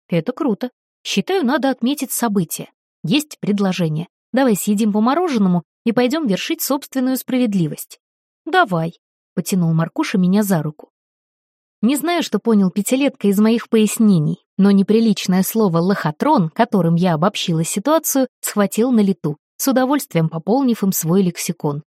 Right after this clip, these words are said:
Научит же мать плохому. "Барышня, а в банке насыпан песок или камни?" — полюбопытствовала я, покидая место драмы. Синяя челка молчала,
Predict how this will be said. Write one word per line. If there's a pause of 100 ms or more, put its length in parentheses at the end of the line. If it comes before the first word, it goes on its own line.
(260)
Научит
же
мать
плохому. (920)
"Барышня, (100)
а
в
банке
насыпан
песок
или
камни?" — (380)
полюбопытствовала
я,
покидая
место
драмы. (1000)
Синяя
челка
молчала,